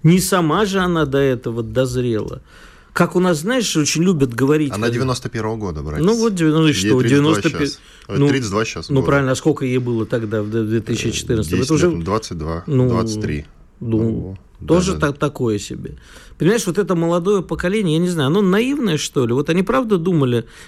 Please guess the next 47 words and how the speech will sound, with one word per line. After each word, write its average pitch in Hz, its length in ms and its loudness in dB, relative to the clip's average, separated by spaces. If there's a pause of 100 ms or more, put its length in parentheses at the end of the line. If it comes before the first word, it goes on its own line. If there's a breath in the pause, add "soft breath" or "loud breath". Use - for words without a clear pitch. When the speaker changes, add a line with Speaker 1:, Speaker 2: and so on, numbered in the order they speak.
Speaker 1:
«Я 165 160 4
девочка, 196 420 0
я 156 60 4
ничего 160 240 0
не 156 80 -4
хочу, 160 680 0
хочу 147 240 -2
кружевные 151 440 0
трусики 170 400 -2
и 135 40 2
в 131 40 0
Европу». 131 480 -2
Помнишь, 233 220 -2
кстати, - 260 -2
откуда 104 260 -8
про - 160 -10
кружевные - 460 -8
трусики, - 420 -12
да? 90 240 -8
Speaker 2:
Ну, 127 160 -6
там 117 300 0
Speaker 1:
Там 101 100 -4
Speaker 2:
кричали 208 400 2
Speaker 1:
наш 220 200 2
Speaker 2:
на 87 60 -4
Speaker 1:
таможенный 190 420 2
Speaker 2:
Майдане, 170 120 2
так. - 100 -8
Speaker 1:
комитет 208 360 0
что-то 175 340 -2
ввёл, 151 400 0
какую-то 151 480 0
номенклатуру 156 1120 0
на, 135 120 2
на 135 160 2
то, 139 140 -2
что 131 140 -4
нельзя 143 280 2
было 131 160 0
кружевные 139 460 2
трусы, 175 320 -2
что - 160 -2
ли, 143 80 2
ввозить, 131 520 0
или 117 100 -2
повышенная 123 520 -2
ставка, - 440 -6